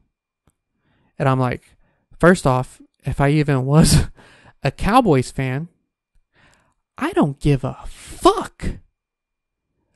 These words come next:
Like, listen, like, if you're writing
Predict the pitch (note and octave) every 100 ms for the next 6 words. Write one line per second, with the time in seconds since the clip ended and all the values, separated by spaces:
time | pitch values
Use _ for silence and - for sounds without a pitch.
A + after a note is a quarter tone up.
0 | - D#3 D#3+ F#3 E3+ B2+ - _ _ _
1 | - C#3+ E3 D3+ F3 G3+ F3+ C#3 D#3 F3
2 | F#3